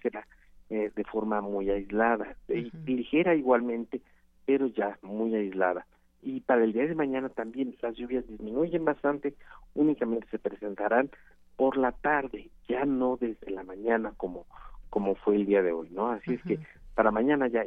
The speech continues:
Speaker 1: ya esperamos, eh, bastante mejoría.
Speaker 2: Muy
Speaker 1: Pero
Speaker 2: bien.
Speaker 1: eso sí, este, eh, queremos recomendarle a la ciudadanía, pues, que evite, eh, los cambios bruscos de temperatura, que use al menos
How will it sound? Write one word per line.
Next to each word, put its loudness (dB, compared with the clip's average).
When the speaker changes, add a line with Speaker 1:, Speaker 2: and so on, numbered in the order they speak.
Speaker 1:
ya 2
esperamos, 0
eh, -4
bastante -4
mejoría. -2
Speaker 2:
Muy -2
Speaker 1:
Pero 8
Speaker 2:
bien. -2
Speaker 1:
eso -2
sí, -4
este, 2
eh, -2
queremos 2
recomendarle 0
a 2
la -2
ciudadanía, 0
pues, -2
que 0
evite, 0
eh, -2
los 0
cambios -4
bruscos -6
de -4
temperatura, -2
que -10
use -4
al -4
menos 0